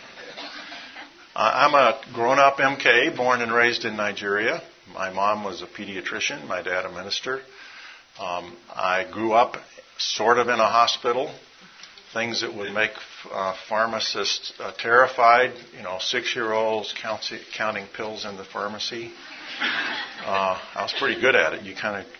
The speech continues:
get pretty good at that. Um, from that background, I came to the States, finished high school after boarding school, which was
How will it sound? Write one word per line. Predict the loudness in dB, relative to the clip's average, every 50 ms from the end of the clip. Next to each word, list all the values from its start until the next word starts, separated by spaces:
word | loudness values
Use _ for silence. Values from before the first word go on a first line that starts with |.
| -18 -12
get | -10 -10 -10
pretty | -10 -12 -14 -14 -12
good | -12 -12 -12
at | -12 -12 -14 -16
that. | -16 -16 -16 -16 -18 -20 -20 -20 -20 -20 -20 -20 -18 -18 -20 -20 -20 -20 _ -20 -10 -4
Um, | -2 0 0 -2 -4 -10 -18 -20 _ _ _ -20 -20 -20 _ _ _ _ _ _ _ -20 -20 -20 -20 -8 0
from | 2 2 6
that | 8 8 6 6 8
background, | 10 12 12 12 10 6 4 6 6 6 6 4 2 -2 -8 -14 -14 -16 -20 -20 _
I | -6 -2 0 2 2 2 2 0 -4 -8 -12 -10 -4
came | -4 -2 -2 -2
to | -4 -6
the | -4
States, | -4 -4 -2 0 0 0 0 -2 -4
finished | -4 -2 -4 -4 -2 -4 -6 -6 0
high | 2 4 4 4
school | 2 -4 -4 -4 -2 -2 -2 -2 -4
after | -4 -6 -6 -6 -6 -8 -8 -6
boarding | -4 -4 -2 -2 -4 -6 -8
school, | -8 -8 -6 -4 -4 -4 -4 -6
which | -10 -12 -16 -14
was | -12 -12 -12 -10 -12 -12 -14